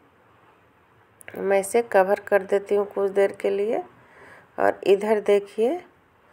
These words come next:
मेरा stuffing तैयार होने ही वाला है।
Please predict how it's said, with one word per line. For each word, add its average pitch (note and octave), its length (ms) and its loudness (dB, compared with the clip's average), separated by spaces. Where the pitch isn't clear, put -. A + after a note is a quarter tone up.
मेरा G3 400 4
stuffing G3 800 2
तैयार F#3+ 380 4
होने F#3+ 380 0
ही G#3 180 -2
वाला G3+ 360 2
है। B3 280 -4